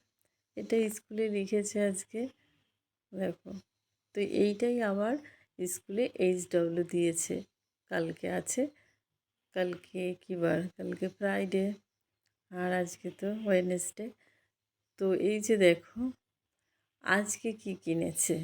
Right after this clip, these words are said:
আজকে আবার কিনেছে নানান রকমের, এ দেখো ইরেজার,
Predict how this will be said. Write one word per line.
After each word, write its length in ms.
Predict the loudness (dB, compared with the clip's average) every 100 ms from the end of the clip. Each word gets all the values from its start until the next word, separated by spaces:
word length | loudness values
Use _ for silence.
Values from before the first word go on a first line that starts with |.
| -6 -16 -12 -12 -12 -8
আজকে 380 | -6 -6 -4 -2
আবার 300 | 2 4 4 4
কিনেছে 560 | -2 0 0 0 0 2
নানান 560 | 4 4 2 2 0 0
রকমের, 640 | 2 2 0 -6 -2 2 0 -2 _ _ _ _ _ _ _ -14
এ 200 | 0 2
দেখো 280 | 2 0 -2
ইরেজার, 560 | -4 -2 -2 0 -2 -4